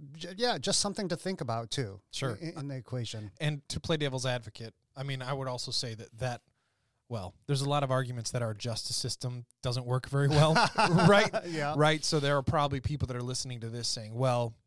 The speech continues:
Speaker 2: I mean, if you wanna base God's judgment on a broken earthly system, that
Speaker 1: Yep.
Speaker 2: you've sort of, like, you have to, s-, you, we're done before we start."
Speaker 1: Yep.
Speaker 2: Um, but, uh, it is an interesting concept to consider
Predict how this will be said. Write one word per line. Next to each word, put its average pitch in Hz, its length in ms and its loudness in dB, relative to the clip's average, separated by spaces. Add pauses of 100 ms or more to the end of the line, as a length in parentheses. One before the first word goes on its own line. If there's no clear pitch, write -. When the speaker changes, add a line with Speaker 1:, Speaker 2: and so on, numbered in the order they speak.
(160)
Speaker 2:
I 135 80 -6
mean, 120 340 -8 (260)
if 127 200 -12
you 139 120 -4
wanna 131 280 -2
base 123 600 -4 (220)
God's 120 300 0
judgment 120 540 -4
on 127 140 -4
a 110 40 -6
broken 117 360 -4
earthly 117 280 -6
system, 104 640 -4
that 113 200 -2
Speaker 1:
Yep. 107 200 -12
Speaker 2:
you've 117 160 -10
sort 113 220 -2
of, - 200 -10
like, 101 220 -10
you 113 60 -10
have 101 100 -8
to, 104 80 -12
s-, - 160 -6 (180)
you, 113 140 -20 (140)
we're 117 100 -2
done 110 260 -2
before 107 280 -8
we 95 80 -8
start." - 500 -6
Speaker 1:
Yep. 123 240 -12 (140)
Speaker 2:
Um, 107 440 -10 (560)
but, 117 280 -2
uh, 113 360 -6
it 151 200 -6
is 170 240 0
an 175 80 -6
interesting 143 580 -8
concept 110 840 -10 (280)
to 127 260 -6
consider 107 800 -8